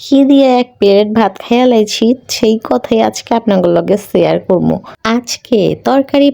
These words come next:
পাক করার লেগা একটা বড় কাতল মাছ ভাইজা লইতেছিলাম। সবই ঠিকই ছিল, মাগার হঠাৎ কইরা একটা কাতল মাছের পিচ গেছে ভাইঙ্গা। এত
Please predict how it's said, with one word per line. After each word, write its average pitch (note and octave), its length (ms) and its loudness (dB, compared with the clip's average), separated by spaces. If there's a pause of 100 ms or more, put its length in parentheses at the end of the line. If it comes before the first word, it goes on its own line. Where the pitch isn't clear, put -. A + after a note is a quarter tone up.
পাক A#3+ 140 -2 (140)
করার G#3 320 2
লেগা C#4 320 -2 (440)
একটা A3+ 240 -4 (240)
বড় B3+ 300 2 (240)
কাতল C#4 340 0 (120)
মাছ A3 180 0 (200)
ভাইজা F#3 400 0
লইতেছিলাম। F#3 680 -2 (500)
সবই D#4+ 380 2 (140)
ঠিকই D4 380 -2 (140)
ছিল, C4+ 300 0 (460)
মাগার C4+ 380 2 (160)
হঠাৎ C4+ 380 -4 (140)
কইরা A#3+ 300 2 (320)
একটা A#3 220 -6 (160)
কাতল B3+ 340 0 (120)
মাছের F#3 360 -2 (140)
পিচ A#3 340 0 (200)
গেছে A#3 280 0 (100)
ভাইঙ্গা। F3+ 380 -2 (680)
এত D#4 180 -4